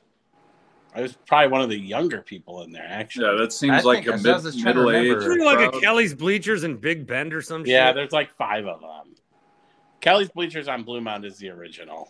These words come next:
Speaker 2: There's
Speaker 1: And
Speaker 2: one in
Speaker 4: What
Speaker 1: pretty
Speaker 4: is
Speaker 1: much
Speaker 4: Kelly's Bleachers doing thinking they need to franchise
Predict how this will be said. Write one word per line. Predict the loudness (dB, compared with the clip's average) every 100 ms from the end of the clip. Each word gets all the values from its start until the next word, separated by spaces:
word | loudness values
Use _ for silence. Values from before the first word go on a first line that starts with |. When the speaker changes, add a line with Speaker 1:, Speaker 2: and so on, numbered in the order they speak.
| _
Speaker 2:
There's | -12 -2
Speaker 1:
And | 0
Speaker 2:
one | 2
in | -2 -4 -6 -10 -18 _
Speaker 4:
What | 0
Speaker 1:
pretty | 2 2
Speaker 4:
is | -2
Speaker 1:
much |
Speaker 4:
Kelly's | 0 0 0 -2
Bleachers | 0 0 0 -4
doing | 0 -2 0
thinking | -2 0
they | -2
need | -2 -6
to | -8
franchise | -8 -6 -6 -6 -6 -6